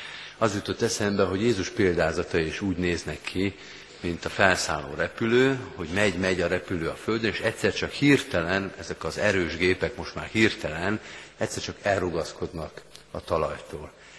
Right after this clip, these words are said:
Egyszer csak azt látjuk, hogy már a levegőben van a gép, ami idáig távolról nézve nem is olyan nagyon gyorsan szalad a kifutó pályán, egyszer csak már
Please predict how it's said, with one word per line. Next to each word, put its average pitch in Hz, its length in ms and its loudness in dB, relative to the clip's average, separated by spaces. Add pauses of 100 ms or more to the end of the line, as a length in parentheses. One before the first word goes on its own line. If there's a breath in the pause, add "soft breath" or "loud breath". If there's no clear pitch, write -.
Egyszer 101 300 0
csak - 160 -2
azt 107 160 6
látjuk, 95 300 0
hogy 95 120 2
már 92 200 2
a 92 60 2
levegőben 82 720 -2
van 80 300 -4 (480 loud breath)
a 87 100 -2
gép, 82 320 -2
ami 92 160 0
idáig 107 640 4 (340 loud breath)
távolról 101 420 6
nézve 104 280 0
nem 117 160 2
is 107 140 0
olyan 101 120 2
nagyon 101 320 4
gyorsan 92 600 4 (500 loud breath)
szalad 101 360 8
a 85 60 0
kifutó 95 460 -2
pályán, 107 360 2
egyszer 101 400 0
csak - 220 -2
már 82 280 -2